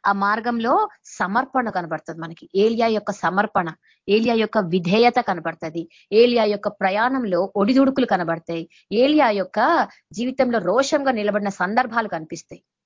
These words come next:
అది చాలా ఇరుకు మార్గము, కష్టతరమైన మార్గము, శోధనలను సహిస్తూ తట్టుకుంటూ ఆ శ్రమల నుంచి పరుగెడుతున్నటువంటి జీవితం. దేవుడు గొప్ప కార్యాలు జరిగించినాడు కాబట్టే మనము ఆ రూపాంతరపు కొండ మీద చూస్తున్నాం. యేసు ప్రభు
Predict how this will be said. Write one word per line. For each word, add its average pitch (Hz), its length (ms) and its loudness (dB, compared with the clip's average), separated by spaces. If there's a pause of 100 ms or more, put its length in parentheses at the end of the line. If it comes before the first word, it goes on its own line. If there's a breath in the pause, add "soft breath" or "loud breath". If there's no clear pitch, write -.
(220)
అది 196 180 -2
చాలా 226 380 0
ఇరుకు 269 300 0
మార్గము, 208 420 -2
కష్టతరమైన 262 720 -2
మార్గము, 190 580 -4 (280 loud breath)
శోధనలను 285 480 4
సహిస్తూ 311 640 -2
తట్టుకుంటూ 262 840 -2 (260 loud breath)
ఆ 196 40 -2
శ్రమల 226 360 0
నుంచి 294 300 0
పరుగెడుతున్నటువంటి 214 840 -4
జీవితం. 160 440 -8 (540)
దేవుడు 202 180 4
గొప్ప 196 260 0
కార్యాలు 226 320 0
జరిగించినాడు 190 640 -4
కాబట్టే 190 560 0 (300 loud breath)
మనము 180 380 0 (320 soft breath)
ఆ 170 80 2
రూపాంతరపు 240 560 0
కొండ 202 240 0
మీద 196 160 0 (100)
చూస్తున్నాం. 170 520 -6 (180)
యేసు 214 260 2
ప్రభు 190 380 0